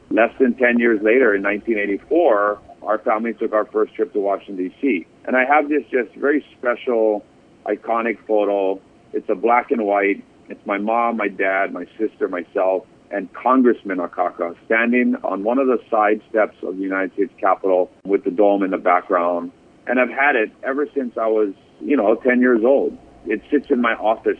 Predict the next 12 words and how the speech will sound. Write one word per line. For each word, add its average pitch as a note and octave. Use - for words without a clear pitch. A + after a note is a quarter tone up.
today F2+
in F#2+
the F#2
Hawaii F#2
State F#2+
Senate. F2+
And G#2+
I -
just C3
cannot B2
tell A2+
you G2+